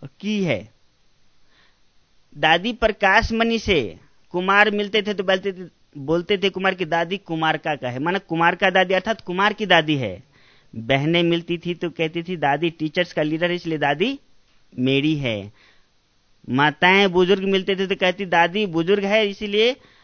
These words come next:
मैं भी बुजुर्ग, तो दादी मेरी है।" अधर कुमार कहते थे दादी मेरी है।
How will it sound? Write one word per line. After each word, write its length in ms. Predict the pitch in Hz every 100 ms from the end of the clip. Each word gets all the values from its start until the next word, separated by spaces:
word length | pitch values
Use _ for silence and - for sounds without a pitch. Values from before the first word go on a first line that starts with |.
| -
मैं 220 | 123 165
भी 80 | 202
बुजुर्ग, 340 | 202 214 226 226
तो 60 |
दादी 320 | 202 190 208
मेरी 360 | 214 208 214 233
है।" 140 | 208
अधर 220 | 190 180 196
कुमार 320 | 190 185 185
कहते 300 | 185 175 175
थे 100 | 170
दादी 320 | 165 160 165
मेरी 340 | 156 151 165
है। 320 | 156 131 92